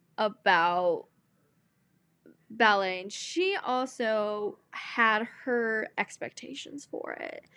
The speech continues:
And I think she had high expectations, as she should. She, she, I mean, she committed her, nearly her life to it, um, in the entertainment of it. And she had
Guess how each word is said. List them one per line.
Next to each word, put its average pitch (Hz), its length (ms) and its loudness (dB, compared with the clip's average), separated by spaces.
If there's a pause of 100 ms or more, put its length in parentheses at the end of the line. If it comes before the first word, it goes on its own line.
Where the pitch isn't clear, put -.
(520)
And 269 240 2
I 269 200 8
think 269 200 0
she 277 140 -2
had 254 180 4
high 294 320 4
expectations, 262 800 -2
as 214 160 2
she - 160 -6
should. - 440 -4
She, 226 500 -2 (560)
she, 247 480 0 (100)
I 185 100 6
mean, 208 200 0
she 240 160 -2
committed 220 480 6
her, 185 320 2 (400)
nearly 285 500 8
her 240 200 8
life 175 480 2
to - 220 -4
it, - 240 0 (100)
um, - 260 2
in 233 120 2
the 214 180 0
entertainment 190 580 0
of 185 140 2
it. 190 200 2
And 190 200 -2
she 214 240 0
had 190 260 4